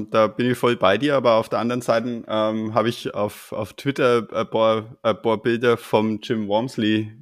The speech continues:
gesehen, wie er bei, bei einem Anstieg unterwegs war und da kann man dann auch doch wieder sehen, dass, dass es auch Menschen sind. Also, ähm, wie,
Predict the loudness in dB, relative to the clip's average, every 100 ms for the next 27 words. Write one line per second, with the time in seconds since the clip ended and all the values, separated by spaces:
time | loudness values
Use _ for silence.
0 | -2 -2 0 0 0 -2 -2 -2 0 0
1 | 2 0 -2 -2 0 -2 -4 -4 -2 -2
2 | -4 -2 -2 -4 -4 0 0 2 -2 -4
3 | 2 6 6 4 -2 2 2 2 2 2
4 | 2 2 0 0 0 -2 -2 -2 0 -2
5 | 0 0 0 -4 0 2 0 -2 -4 -2
6 | -2 -2 -2 -2 0 0 -2 -2 -4 -14
7 | -20 -20 _ -2 -2 -4 -6 -6 -8 -8